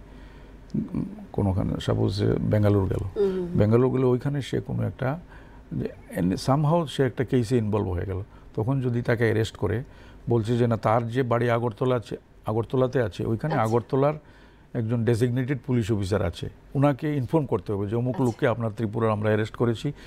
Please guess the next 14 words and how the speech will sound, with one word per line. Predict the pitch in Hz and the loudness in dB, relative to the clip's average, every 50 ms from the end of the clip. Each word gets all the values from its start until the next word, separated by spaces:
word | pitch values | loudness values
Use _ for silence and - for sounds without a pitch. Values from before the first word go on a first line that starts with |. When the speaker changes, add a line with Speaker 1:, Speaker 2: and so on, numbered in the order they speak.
| - - - | -20 -18 -6
Speaker 1:
সে | - - 123 | 0 2 2
অমুকখানে | 117 113 113 101 - - 107 104 107 104 | 4 4 2 0 0 0 0 2 4 4
আছে, | 98 95 - 127 | 2 2 2 2
এবং | - - 123 123 165 170 165 156 - - - - - - - - - - | 2 4 4 4 2 2 0 -2 -8 -16 -20 -20 -20 -20 -16 -6 0 2
ওই | 143 147 147 135 - - 135 | 4 4 4 2 0 0 0
লোকটার | 131 127 - - 143 135 117 - | 0 0 -2 -4 -4 -4 -4 -4
থেকে | - 127 127 143 143 143 - - - | -4 -2 0 0 0 0 -2 -4 -6
অ্যাড্রেস | - 123 117 113 117 147 139 - | -4 -2 0 2 4 2 2 4
নিয়ে | 156 139 120 | 2 0 2
তার | - 135 120 | 2 0 0
বাড়িতে | 107 95 113 123 135 135 120 - 151 | 2 2 4 4 4 4 2 2 0
ইনফর্ম | 135 120 95 - 113 104 95 | 0 0 -2 -4 -4 -4 -4
করতে | - 98 90 - 98 | -4 -6 -4 -4 -4
হবে, | 90 85 90 | -4 -4 -6